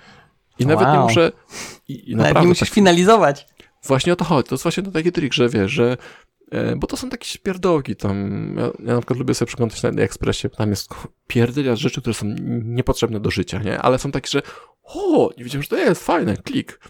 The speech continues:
Speaker 1: kup, nie? Kup, kup, trzeba dodać do koszyka. A później sobie wchodzę, mówię: „E,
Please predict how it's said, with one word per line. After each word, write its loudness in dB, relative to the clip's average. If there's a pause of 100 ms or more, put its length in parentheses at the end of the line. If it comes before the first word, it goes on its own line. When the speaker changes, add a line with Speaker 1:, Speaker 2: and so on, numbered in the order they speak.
(180)
Speaker 1:
kup, -2
nie? -2 (160)
Kup, -2
kup, -2
trzeba -8
dodać -2
do -2
koszyka. -4 (460)
A 0
później -2
sobie -2
wchodzę, -2
mówię: -2
„E, -2